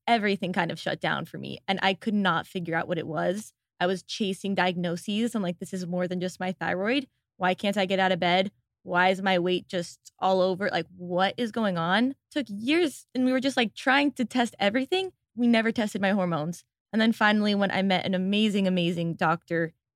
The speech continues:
he tested my hormones, and we're like, "Oh, that's it." <laughs> That controls everything as far as digestion to mood to energy.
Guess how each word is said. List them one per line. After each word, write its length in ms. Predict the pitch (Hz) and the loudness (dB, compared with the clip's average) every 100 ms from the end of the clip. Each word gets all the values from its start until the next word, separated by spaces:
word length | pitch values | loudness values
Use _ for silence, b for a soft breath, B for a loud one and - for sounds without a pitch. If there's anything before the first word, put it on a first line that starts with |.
| - | -10
he 80 | 196 | -2
tested 300 | 196 175 160 | -2 -2 -2
my 80 | |
hormones, 500 | 180 240 226 170 175 | 0 2 2 2 -2
and 80 | 185 | -2
we're 60 | 185 | -2
like, 140 | 202 - | -2 0
"Oh, 240 | 240 175 _ _ _ _ | -2 -2 _ _ _ _
that's 220 | 240 247 | -2 0
it." 180 | 135 143 - | -2 -2 -2
<laughs> 280 | 254 359 - _ _ _ - | 0 0 -2 _ _ _ 4
That 260 | 226 226 _ _ | 4 4 _ _
controls 520 | 262 240 220 208 202 - | -2 0 0 0 -4 -4
everything 460 | 214 196 180 143 143 | 0 0 0 -4 -6
as 100 | 180 | -4
far 140 | 202 | -2
as 140 | 190 190 | 0 0
digestion 720 | 202 190 214 214 - 170 165 | 0 0 0 0 -2 -12 -12
to 120 | - | -2
mood 520 | 208 220 233 190 165 | 2 4 4 4 0
to 140 | - - | -4 -10
energy. 600 | - 233 214 180 160 160 | -2 0 0 0 -4 -6